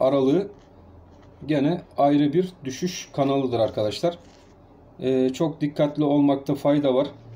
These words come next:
Ee, bu hafta kuru dikkatli bir şekilde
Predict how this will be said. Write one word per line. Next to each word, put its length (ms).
Ee, 320
bu 60
hafta 380
kuru 400
dikkatli 420
bir 80
şekilde 640